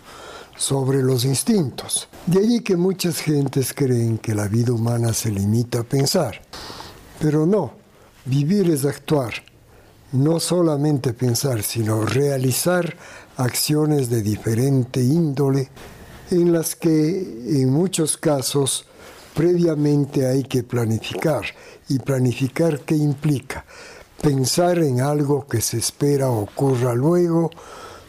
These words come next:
pensar en las consecuencias, pensar en los efectos, tomar decisiones. Esta es una condición humana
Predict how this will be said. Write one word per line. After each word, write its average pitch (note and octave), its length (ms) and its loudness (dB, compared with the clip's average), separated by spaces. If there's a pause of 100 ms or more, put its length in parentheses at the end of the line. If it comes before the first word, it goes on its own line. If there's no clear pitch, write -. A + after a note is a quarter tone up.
pensar C#3 500 2
en C3+ 160 2
las A#2 200 0
consecuencias, D#3 1160 -2 (520)
pensar C#3 520 2
en C3 140 2
los A#2 200 0
efectos, - 760 -2 (560)
tomar C#3+ 600 0
decisiones. A#2+ 1300 -2 (560)
Esta G3+ 480 0
es E3 340 0 (500)
una F#3 420 2
condición E3 760 0
humana C#3 760 2